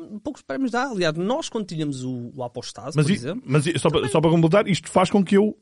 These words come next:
Speaker 2: eh, no domingo, e vais-me chamar maluco, tenha acordado às seis da manhã para ver o, o Grande Prémio de Fórmula um.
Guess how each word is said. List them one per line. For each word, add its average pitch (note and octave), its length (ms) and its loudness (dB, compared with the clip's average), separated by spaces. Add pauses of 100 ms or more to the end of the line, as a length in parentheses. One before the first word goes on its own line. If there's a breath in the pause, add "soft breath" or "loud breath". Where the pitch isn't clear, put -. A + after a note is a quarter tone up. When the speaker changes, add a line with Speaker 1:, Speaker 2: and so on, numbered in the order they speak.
(160)
Speaker 2:
eh, D#3 220 6
no D3+ 180 6
domingo, D#3 540 4
e A#2+ 60 -2
vais-me A#2+ 280 2
chamar C3+ 220 2
maluco, D3 300 2
tenha E3+ 480 2
acordado F3 340 2
às F3 140 4
seis F3+ 160 4
da F#3 80 4
manhã G3 180 4
para G#3 120 0
ver G#3+ 180 4
o, G#3+ 80 4
o G#3 40 0
Grande G3+ 320 4
Prémio G#3 280 4
de - 40 -4
Fórmula A3 300 4
um. G3 100 0